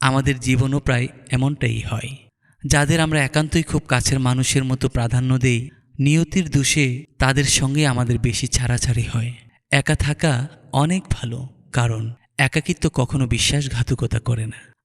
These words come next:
আমি আমার শত্রুকে বধ করার জন্য আমার হাসিটুকু অস্ত্র হিসেবে ব্যবহার করি।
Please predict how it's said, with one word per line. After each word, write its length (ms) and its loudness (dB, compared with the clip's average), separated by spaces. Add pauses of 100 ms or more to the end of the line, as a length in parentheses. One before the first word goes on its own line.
(140)
আমি 260 2
আমার 160 0
শত্রুকে 500 -2
বধ 220 -2
করার 320 0
জন্য 380 0 (280)
আমার 200 0
হাসিটুকু 720 -2
অস্ত্র 280 2
হিসেবে 400 0
ব্যবহার 380 -2
করি। 340 -6